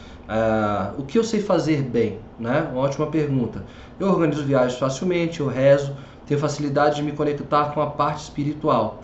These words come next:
E a Cris, a, a Jo respondeu pra Cristina o seguinte: "Você tá igual a mim, eu me faço a mesma pergunta, estamos juntas." Bom, ótimo. Que bom, então, que a gente já sabe que a gente tem que buscar aquilo que a gente faz bem,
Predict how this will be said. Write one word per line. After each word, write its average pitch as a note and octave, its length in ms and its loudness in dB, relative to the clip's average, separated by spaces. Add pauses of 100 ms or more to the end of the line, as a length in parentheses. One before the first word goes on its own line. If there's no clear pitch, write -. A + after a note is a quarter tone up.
(380)
E B2 140 2
a C3+ 140 4
Cris, - 480 -2
a, A2+ 400 2
a A2+ 40 2
Jo B2 320 0
respondeu C3 440 0
pra A#2+ 100 -6
Cristina C3 300 -4
o - 20 0
seguinte: B2 400 -2 (240)
"Você - 120 -16
tá C3+ 120 4
igual C#3 220 4
a E3+ 40 2
mim, C3+ 360 2
eu A2 100 -4
me A#2 80 0
faço B2 280 -2
a - 20 0
mesma B2+ 260 0
pergunta, C#3 480 -2
estamos C#3+ 360 -4
juntas." G2 400 -10 (360)
Bom, - 340 4 (380)
ótimo. C#3+ 460 8
Que - 180 -4
bom, F3+ 320 6
então, G3 200 2
que G3 80 -2
a F#3+ 40 2
gente F3+ 120 -2
já G3+ 120 0
sabe C3+ 600 0 (760)
que - 80 -2
a C#3 40 2
gente C3+ 120 -4
tem C#3 120 0
que C#3 80 -6
buscar C#3 720 0
aquilo D#3+ 500 0
que E3+ 120 -4
a E3 80 2
gente B2+ 380 -2
faz C#3 300 -2
bem, D3 360 2